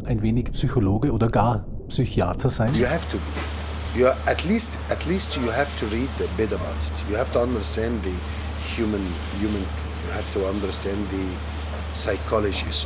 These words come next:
Speaker 2: behind, behind there to deal, to be able to deal with people. It's not only diving. As much as it, it is interesting,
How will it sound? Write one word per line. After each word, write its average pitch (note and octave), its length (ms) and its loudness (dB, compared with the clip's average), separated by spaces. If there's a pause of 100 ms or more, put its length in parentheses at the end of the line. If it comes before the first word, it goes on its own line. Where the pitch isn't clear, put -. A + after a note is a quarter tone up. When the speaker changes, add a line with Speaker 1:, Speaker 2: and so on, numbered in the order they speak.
Speaker 2:
behind, F#2+ 460 -2 (960)
behind F2+ 320 -2 (100)
there D#2 200 -4 (280)
to D#2 160 -4
deal, G#2 200 0 (200)
to A2+ 80 0
be G#2+ 300 0
able G#2 160 0
to G2+ 260 -4
deal G2 240 0
with F2+ 120 -2 (120)
people. - 280 -4 (540)
It's - 140 -2
not C3 180 0
only A2+ 220 2
diving. F2+ 320 0 (320)
As - 160 2
much D3+ 240 4
as A#2 180 4
it, G2 160 0 (100)
it A2+ 140 0
is F#2+ 160 0
interesting, G#2 600 0